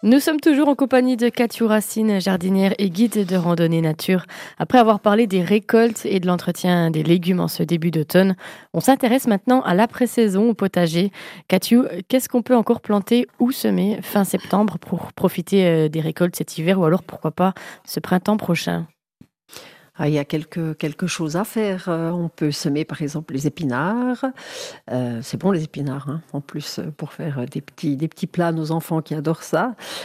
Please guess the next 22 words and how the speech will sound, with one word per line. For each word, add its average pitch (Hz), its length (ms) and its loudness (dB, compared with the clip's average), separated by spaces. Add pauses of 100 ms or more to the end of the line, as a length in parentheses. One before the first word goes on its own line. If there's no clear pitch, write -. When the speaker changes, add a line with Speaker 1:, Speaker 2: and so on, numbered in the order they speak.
(140)
Speaker 2:
Euh, 160 220 2
des 165 160 -2
poireaux, 220 760 0
de 160 140 -2
l'ail, 156 420 -2
de 156 100 -4
l'oignon, 202 880 -2
de 180 100 -6
la 147 140 -2
mâche. 175 440 -2
Donc, 147 200 -6
la 143 80 -2
doucette, 175 480 -6
qu'on - 160 -8
appelle 151 220 -6
chez - 140 -8
nous, 160 140 -2
ça - 140 -10
s'appelle - 300 -8
de 113 100 -4
la 92 140 -6
mâche. 208 440 -2